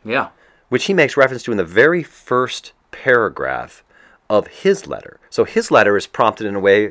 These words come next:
Speaker 2: by another letter.
Speaker 1: Yeah, that's very funny. That was published in the local newspaper, as you mentioned. So this letter, the letter from Birmingham City Jail by King opens, "My dear fellow clergymen." And so you, you see immediately that there's a very d-,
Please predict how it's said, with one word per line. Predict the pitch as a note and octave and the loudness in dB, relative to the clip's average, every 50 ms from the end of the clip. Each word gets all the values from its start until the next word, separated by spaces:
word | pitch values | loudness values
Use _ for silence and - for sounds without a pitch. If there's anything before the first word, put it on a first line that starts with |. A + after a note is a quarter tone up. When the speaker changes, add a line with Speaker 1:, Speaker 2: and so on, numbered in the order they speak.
| - | -6
Speaker 2:
by | F#2+ F2 G#2 G2+ | -6 -2 0 2
another | G2+ G2 G2 G#2 G2+ G2 G2 | 2 0 0 -2 -4 -4 2
letter. | A2+ D#3+ D3 E2+ C2 - - - - | 4 4 6 4 2 -2 -10 -16 -14
Speaker 1:
Yeah, | - C#3+ F3 G#3 G3 - G#2 | -8 -4 -2 0 0 -2 -2
that's | B2+ A#2+ - | -8 -10 -6
very | C#3 C3 B2+ | -4 -4 -4
funny. | - C#3 C#3+ C#3 A2 G#2 G#2+ - | 0 -2 -2 -2 -2 -6 -12 -6
That | - D#3 E3 | -2 2 2
was | E3 D#3 | 2 2
published | - E3 E3 E3 D#3+ C#3+ - | 4 2 4 4 2 0 -2
in | D#3+ D3+ | -4 -4
the | C#3+ | -4
local | C#3 A#2+ C3+ C#3 C3+ C#3 | -2 0 0 0 0 0
newspaper, | C#3+ C#3 - C3 A2 G#2 G#2+ | -4 -4 -4 -6 -6 -4 -4
as | G#2 F#2+ | -6 -6
you | G2+ G#2 | -8 -6
mentioned. | G#2 G#2 G2+ - G2 F2+ - | -6 -6 -6 -8 -12 -12 -6
So | - C#3 | -4 -2
this | B2+ C#3 C3+ - | -2 -2 -4 -2
letter, | C3 C3+ D#3 E3+ E3 - - - - - - - - _ | 0 0 2 2 0 -2 -2 -8 -18 -20 -20 -20 -20 _
the | _ A#2 B2 A#2+ A2+ A2+ A2+ | _ -4 -2 -2 0 0 0
letter | A2 A#2+ D3 D#3+ | 2 2 2 2
from | D#3 - B2 A2 | 2 0 -6 -2
Birmingham | A2 A#2 B2 A#2+ A2+ A2+ A2+ G#2 | -2 0 0 0 -4 -6 -6 -6
City | - - G#2+ G#2+ | -8 -8 -8 -8
Jail | G2+ G#2+ A2+ A2+ G#2+ | -4 -2 0 0 0
by | - F#2 | -2 -4
King | - - F3+ F#3+ E3+ C3+ A#2 A2 G#2 - _ - | -6 -8 -8 -6 -4 -4 -6 -6 -8 -12 _ 0
opens, | A#2+ C#3 C#3 - A#2 G#2+ G#2+ - - - | 0 0 0 0 -6 -8 -8 -8 -10 -10
"My | - B2 A#2+ G#2+ | -6 -4 -4 -4
dear | G2+ G#2 A#2+ B2 C#3+ C#3 | -4 -4 -4 -2 -2 -2
fellow | - - C3 B2 B2 A2 | -2 -2 -4 -2 -2 -2
clergymen." | - - - B2+ B2+ B2+ G#2+ G2 F2 E2+ D#2+ E2+ - _ _ _ _ _ - - - - - - _ _ | -4 -6 -6 -6 -6 -4 -6 -10 -14 -16 -20 -20 -20 _ _ _ _ _ -20 -20 -20 -20 -20 -20 _ _
And | - A2 A2 | -8 -6 -6
so | - - C3+ B2+ B2 | -4 -2 0 0 0
you, | A#2+ G#2+ A2+ A#2 | 0 -2 -6 -10
you | - A#2+ A#2 A2 | -8 -8 -8 -8
see | - - D3+ D3+ | -6 -6 -4 -4
immediately | C3+ A#2+ A2+ A#2 B2 A2+ A#2 A2+ G#2+ G#2 | -4 -2 -2 -4 -4 -4 -4 -4 -4 -4
that | G2+ G#2 - - _ _ _ | -4 -6 -8 -10 _ _ _
there's | - A#2 G2+ G2+ | -14 -14 -12 -12
a | G2+ | -10
very | F#2 A2 A#2+ B2 A#2 A2 | -6 -2 -2 0 0 -2
d-, | G2+ - | -4 -10